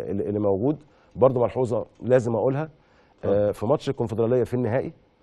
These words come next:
Speaker 1: كان في اتنين حكام ساحة شغالين فار وإيفار، وفي مساعد شغال إيفار، يعني كان بيلعب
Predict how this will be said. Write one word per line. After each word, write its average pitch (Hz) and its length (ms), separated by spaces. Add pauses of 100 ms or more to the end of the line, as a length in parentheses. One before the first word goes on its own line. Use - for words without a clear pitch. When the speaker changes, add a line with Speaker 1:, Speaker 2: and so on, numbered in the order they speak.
(220)
Speaker 1:
كان 117 180
في 113 300
اتنين 135 540 (480)
حكام 117 600 (220)
ساحة 123 500 (640)
شغالين 101 600 (180)
فار 131 240
وإيفار، 104 500 (680)
وفي 120 260
مساعد 127 540
شغال 101 340
إيفار، 85 280
يعني 85 160
كان 98 180
بيلعب 92 280